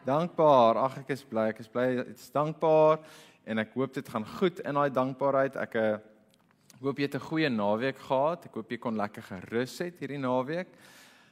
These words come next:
Ehm, daar by ons was nie baie rus gewees nie. Dit was maar kinders van voor tot agter, oggend tot aand gewees, maar dit was ook lekker gewees.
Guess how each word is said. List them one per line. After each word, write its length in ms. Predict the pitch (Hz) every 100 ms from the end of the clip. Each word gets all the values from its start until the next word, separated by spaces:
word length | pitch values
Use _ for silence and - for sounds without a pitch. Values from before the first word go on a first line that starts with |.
| _
Ehm, 320 | 90 92 98 98
daar 200 | 98 110
by 120 | 127
ons 240 | 123 135
was 140 | 131 135
nie 100 | 139
baie 340 | 104 113 117
rus 260 | 104 123 -
gewees 500 | - 120 123 123 -
nie. 220 | 180 214 - -
Dit 160 | 104
was 220 | 104 104 -
maar 340 | 104 101 98 - _ _ _ _
kinders 380 | 156 151 147 139 -
van 280 | 135 120 113
voor 280 | - 143 131
tot 200 | - 123
agter, 440 | - 127 - 135 -
oggend 280 | 117 127 123
tot 140 | 110 -
aand 300 | 131 135 143 -
gewees, 300 | 139 139 123
maar 180 | 107
dit 80 | 104
was 120 | 123 127
ook 160 | - 101
lekker 280 | 117 139 -
gewees. 440 | 127 120 131 -